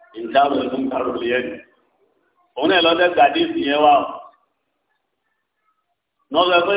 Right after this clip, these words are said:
àgbọ́yé hadith yẹn á darí ẹ̀ sọ́dọ̀ ẹni tí ó gba hadith wa. Lọ́wọ́ yẹ kó yé mi. Abu Hurairah radiyallahu ta'ala anhu, wọ́n lọ́dẹ̀ wà nílẹ̀ Ṣáàmù jọ yìí.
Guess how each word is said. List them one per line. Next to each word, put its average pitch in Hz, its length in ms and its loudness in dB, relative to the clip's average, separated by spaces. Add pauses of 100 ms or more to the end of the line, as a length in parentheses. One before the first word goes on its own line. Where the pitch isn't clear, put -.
àgbọ́yé 175 480 2
hadith 160 380 0
yẹn 165 140 2
á 180 80 0
darí 160 260 -2
ẹ̀ 156 140 -2
sọ́dọ̀ 156 320 -2
ẹni 147 300 -4
tí 160 180 -8 (720)
ó 160 80 0
gba 175 140 2
hadith 160 380 -4
wa. 127 120 0 (240)
Lọ́wọ́ 170 240 0
yẹ 170 160 4
kó 175 80 0
yé 170 200 2
mi. 311 160 4 (1700)
Abu 170 180 0
Hurairah 185 400 2
radiyallahu 156 520 0
ta'ala 135 260 0
anhu, 143 240 -2 (600)
wọ́n 160 100 -4
lọ́dẹ̀ 160 260 0
wà 139 120 4
nílẹ̀ 147 340 -4
Ṣáàmù 135 320 0
jọ 127 160 -6
yìí. 120 200 -6